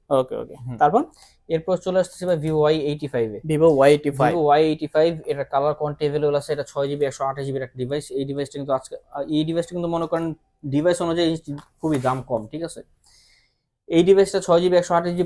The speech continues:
Speaker 2: পঁয়তাল্লিশ এমএএইচ এর ব্যাটারির সাথে ফিঙ্গারপ্রিন্ট আছে, সামনে নচটাও সুন্দর। এই ডিভাইসটা আজকে আমাদের কাছে অফার পেয়ে যাবেন মাত্র পাঁচ হাজার তিনশো টাকায়।
Speaker 1: পাঁচ হাজার তিনশো টাকা?
Speaker 2: হ্যাঁ।
Speaker 1: আচ্ছা, পাঁচ হাজার তিনশো টাকা Vivo ওয়াই টি ফাইভ, পিছনে ফিঙ্গারপ্রিন্ট পাবেন, দুই তিনটা কালার আছে, চাইলে কিন্তু দশটা বিশটা দেখে একটা নিতে পারবেন।
Speaker 2: হুম, এরপর আসছে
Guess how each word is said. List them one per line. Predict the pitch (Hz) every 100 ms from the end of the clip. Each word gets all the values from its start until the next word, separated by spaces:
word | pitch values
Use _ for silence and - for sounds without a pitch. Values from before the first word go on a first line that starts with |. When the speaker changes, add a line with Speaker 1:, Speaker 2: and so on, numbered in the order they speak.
| -
Speaker 2:
পঁয়তাল্লিশ | 220 180 180
এমএএইচ | 180 175
এর | 170
ব্যাটারির | 156 160 175 160
সাথে | 160 -
ফিঙ্গারপ্রিন্ট | 160 165 160 160
আছে, | 151 -
সামনে | 165 135 139
নচটাও | 131 135 - 156
সুন্দর। | 175 165 165
এই | 151
ডিভাইসটা | 151 147 143 143
আজকে | -
আমাদের | 143 143
কাছে | 135 139
অফার | 143
পেয়ে | 143
যাবেন | 135 135
মাত্র | 135 127
পাঁচ | 131 -
হাজার | 127 139
তিনশো | 127
টাকায়। | 110 98
Speaker 1:
পাঁচ | 147 147 -
হাজার | 190 196
তিনশো | 208 180 147
টাকা? | 123 123 -
Speaker 2:
হ্যাঁ। | 110 _ _ 139
Speaker 1:
আচ্ছা, | 123 - -
পাঁচ | 135 151
হাজার | 175 185
তিনশো | 214 202 208
টাকা | 202 226 196
Vivo | 170 175
ওয়াই | 147 147
টি | 151 160
ফাইভ, | - - -
পিছনে | 147 175
ফিঙ্গারপ্রিন্ট | 165 175 175 180 196 180
পাবেন, | 180 277 - _ _ 202
দুই | 190
তিনটা | 254 226 185
কালার | 160 117
আছে, | - - -
চাইলে | 185 214
কিন্তু | 254 294 277 208
দশটা | 185 233
বিশটা | 220 240 220
দেখে | 220
একটা | 185 165
নিতে | 143 120
পারবেন। | - 123
Speaker 2:
হুম, | 120 -
এরপর | 151 175 175
আসছে | - -